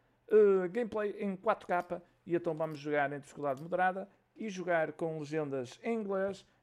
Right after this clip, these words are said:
e falado em português. Quem não conhece o canal, não se esqueçam de subscrever, comentar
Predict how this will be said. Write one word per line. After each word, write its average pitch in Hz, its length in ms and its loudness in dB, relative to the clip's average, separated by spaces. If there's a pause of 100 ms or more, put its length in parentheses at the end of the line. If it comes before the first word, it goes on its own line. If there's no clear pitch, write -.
e 269 80 -8
falado 175 340 0
em 143 40 -8
português. 143 560 -4 (100)
Quem 123 140 -4
não 131 320 -6
conhece 123 680 -6
o 233 100 -8
canal, 185 460 -2
não 175 140 -6
se - 80 -14
esqueçam 170 320 -4
de 135 80 -12
subscrever, 170 600 -6
comentar 185 520 -2